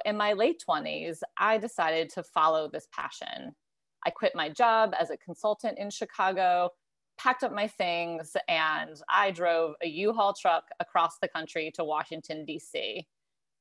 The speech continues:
Here you see me in one of these illustrious business suits that I mentioned, um, that I wore in the mid nineties. Um, but when I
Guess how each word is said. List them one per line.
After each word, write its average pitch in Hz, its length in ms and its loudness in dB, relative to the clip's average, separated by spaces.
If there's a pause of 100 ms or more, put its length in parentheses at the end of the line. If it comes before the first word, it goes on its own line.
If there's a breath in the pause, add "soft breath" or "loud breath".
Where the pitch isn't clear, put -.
Here 277 140 6
you 269 140 4
see 240 240 0
me 190 480 2
in 190 460 0
one 175 200 2
of 170 60 2
these 165 320 -2
illustrious 175 480 2 (140)
business 240 340 4
suits 175 480 0
that 160 400 6
I 170 120 -2
mentioned, 175 760 -2 (160)
um, 180 320 -4
that 156 160 2
I 165 120 2
wore 156 520 0
in 170 80 -8
the 156 60 -6
mid 151 160 -2
nineties. 151 720 -2 (600 soft breath)
Um, 208 540 4 (500)
but 240 140 6
when 247 140 8
I 240 480 6